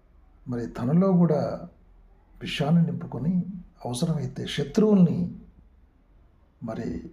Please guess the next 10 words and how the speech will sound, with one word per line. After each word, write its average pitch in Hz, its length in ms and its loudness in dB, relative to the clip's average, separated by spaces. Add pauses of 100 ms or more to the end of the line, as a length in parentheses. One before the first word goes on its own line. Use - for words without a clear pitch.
(200)
తుదముట్టించడానికి, 143 920 -2
శత్రువుని 143 560 -2
ఎదుర్కొనేటువంటి 165 960 2
స్థైర్యాన్ని, 180 960 0
ధైర్యాన్ని, 165 800 2 (920)
తిరగబడే 196 480 6
తత్వాన్ని 208 640 2
కలిగి 170 280 2
ఉండాలనేటువంటి 135 800 0
అనేక 247 480 -2